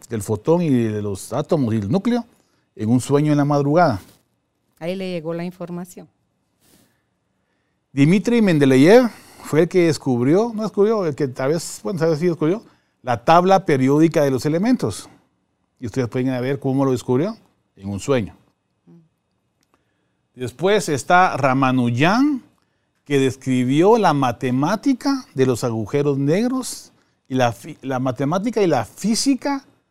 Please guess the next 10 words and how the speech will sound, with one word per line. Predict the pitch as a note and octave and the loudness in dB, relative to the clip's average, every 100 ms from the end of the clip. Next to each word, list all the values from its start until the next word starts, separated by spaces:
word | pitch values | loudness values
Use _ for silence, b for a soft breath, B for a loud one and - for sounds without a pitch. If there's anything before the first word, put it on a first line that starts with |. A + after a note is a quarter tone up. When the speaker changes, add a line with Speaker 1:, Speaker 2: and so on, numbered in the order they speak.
| _ - | _ -6
Speaker 1:
del | A#2+ B2+ | -2 0
número | F3+ F#3 C#3+ | 0 0 -2
phi. | - - A#3 - _ _ _ _ _ _ _ - | -2 0 0 -2 _ _ _ _ _ _ _ -2
El | A#2+ | 0
número | F3+ A#3 A3 F3+ | 2 2 0 0
phi | - - C4+ D4+ B3 _ _ _ - | -2 2 4 4 -4 _ _ _ -6
es | E3 - | -4 -2
una | F#3 G3+ G3+ G3 | -2 0 0 0
fórmula | - F#3 A3+ C4 C4 C4+ B3+ - _ _ - | 2 0 2 2 2 2 -2 -8 _ _ -8
universal, | D3+ D3 B2 G#2+ - G3 B3+ | -2 0 -2 -2 2 4 2